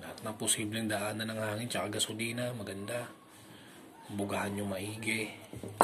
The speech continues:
Nag-o-overflow naman yung carburetor ninyo. Malamang baka may sira na yung valve dito sa loob.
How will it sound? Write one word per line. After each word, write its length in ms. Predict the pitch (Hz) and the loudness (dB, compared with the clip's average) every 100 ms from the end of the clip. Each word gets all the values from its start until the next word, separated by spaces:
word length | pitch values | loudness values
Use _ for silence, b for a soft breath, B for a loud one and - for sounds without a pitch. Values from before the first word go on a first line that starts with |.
| - - - B B B B B - | 10 6 -2 B B B B B -4
Nag-o-overflow 800 | 113 110 120 120 117 127 - 127 | 0 4 6 6 10 10 10 10
naman 320 | 127 127 127 | 12 12 12
yung 80 | 127 | 8
carburetor 560 | 127 120 117 123 123 123 | 10 8 10 10 10 10
ninyo. 380 | 131 147 127 123 139 - - - - - - - - - - - - - | 10 10 10 8 2 -2 -4 -4 -4 -6 -6 -4 -4 -2 -2 -2 -4 -2
Malamang 340 | 107 107 120 127 | 0 4 8 8
baka 220 | 110 104 | 8 6
may 140 | 110 | 6
sira 240 | 107 117 107 | 6 6 4
na 200 | 107 107 107 | 4 2 2
yung 120 | 107 104 | 2 2
valve 160 | 104 | 4
dito 240 | 104 101 - | 6 6 6
sa 160 | 104 | 2
loob. 260 | 104 95 | 2 2